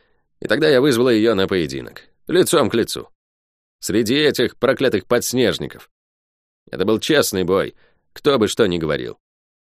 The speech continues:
Запомни это, малыш». А затем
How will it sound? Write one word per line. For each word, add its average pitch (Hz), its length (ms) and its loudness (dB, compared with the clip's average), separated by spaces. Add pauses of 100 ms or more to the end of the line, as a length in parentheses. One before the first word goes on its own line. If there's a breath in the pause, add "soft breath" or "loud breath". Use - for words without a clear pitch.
(140)
Запомни 95 540 2
это, 73 140 -6
малыш». 60 440 -10 (1160)
А 80 140 -2
затем 80 560 -4